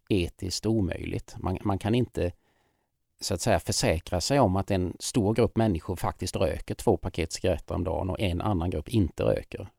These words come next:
Vi skulle aldrig kunna göra en sån studie och det skulle vara förfärligt att ens tänka på det. Så ibland kan man inte göra det. Sen kan det också vara att, eh, vissa sjukdomar är så ovanliga att, eh,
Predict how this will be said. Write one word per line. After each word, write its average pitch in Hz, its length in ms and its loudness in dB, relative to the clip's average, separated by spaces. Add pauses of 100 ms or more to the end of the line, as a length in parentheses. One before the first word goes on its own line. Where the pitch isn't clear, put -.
(120)
Vi 95 80 -6
skulle 107 220 0
aldrig 120 180 0
kunna 98 180 0
göra 110 260 4
en 113 80 2
sån 101 180 0
studie - 400 -4 (200)
och 95 60 -6
det 95 80 -2
skulle - 200 -6
vara 50 200 -2 (340)
förfärligt 95 600 0
att 127 40 4
ens 120 140 0
tänka 104 280 2
på 101 160 0
det. - 120 -4 (480)
Så - 120 -2
ibland 117 240 2
kan 95 120 -2
man 110 120 2
inte 175 200 -2
göra 123 360 -2
det. 127 140 -10 (600)
Sen 151 160 2
kan 87 160 -2
det 101 60 2
också 135 300 0
vara 110 300 4
att, - 220 -4
eh, 113 140 4 (960)
vissa 143 280 2
sjukdomar 120 600 2
är 135 40 0
så - 120 0
ovanliga 90 760 2
att, - 460 -4
eh, 107 460 2